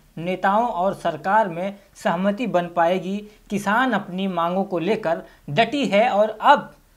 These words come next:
एक बयान सामने आया है जो केंद्रीय मंत्री राव साहेब दानवे ने बयान दिया है।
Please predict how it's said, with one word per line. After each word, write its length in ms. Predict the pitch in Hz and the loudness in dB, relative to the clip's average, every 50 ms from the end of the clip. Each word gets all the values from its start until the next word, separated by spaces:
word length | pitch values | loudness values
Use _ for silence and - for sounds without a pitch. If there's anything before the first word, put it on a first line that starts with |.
| _ _ _ _ - - | _ _ _ _ -6 -2
एक 260 | 214 233 185 147 139 | -2 -2 -2 -2 0
बयान 400 | 151 156 170 175 190 202 202 190 | 0 0 2 0 0 -2 -2 -4
सामने 420 | - - 175 156 156 180 208 220 | -4 -2 -2 0 0 0 0 0
आया 240 | 196 175 165 170 170 | 0 0 0 0 0
है 280 | 147 160 170 190 180 143 | 0 0 -2 -2 -4 -4
जो 320 | 156 180 202 196 202 - _ _ _ - | -4 -4 -4 -6 -8 -12 _ _ _ -4
केंद्रीय 360 | 226 233 240 247 247 302 302 | -2 -2 0 0 0 0 2
मंत्री 600 | 269 226 220 226 220 214 240 269 226 139 107 - - _ _ _ _ _ _ - | 2 2 2 2 0 -2 -2 -4 -4 -4 -6 -10 -16 _ _ _ _ _ _ -6
राव 280 | 143 165 202 233 277 254 | 0 2 4 4 4 2
साहेब 440 | - - 196 170 185 208 208 180 147 | 2 0 0 2 2 0 -2 0 0
दानवे 400 | 190 190 196 240 262 269 254 202 | 2 2 2 4 4 4 2 2
ने 160 | 175 175 185 | 2 0 0
बयान 400 | 165 160 160 160 170 180 185 165 | 0 0 0 2 0 -2 -2 -2
दिया 200 | 156 160 175 170 | -2 0 0 0
है। 320 | 143 160 165 196 202 202 | 0 -2 -4 -4 -6 -8